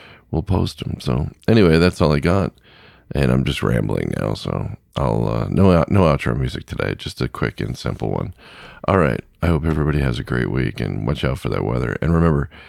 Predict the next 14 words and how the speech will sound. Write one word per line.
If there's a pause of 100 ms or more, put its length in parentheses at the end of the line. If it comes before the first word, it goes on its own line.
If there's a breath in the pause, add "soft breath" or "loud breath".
(300 loud breath)
get
over
for
tow
truck
drivers,
please. (200)
Please
get
over
for
tow
truck
drivers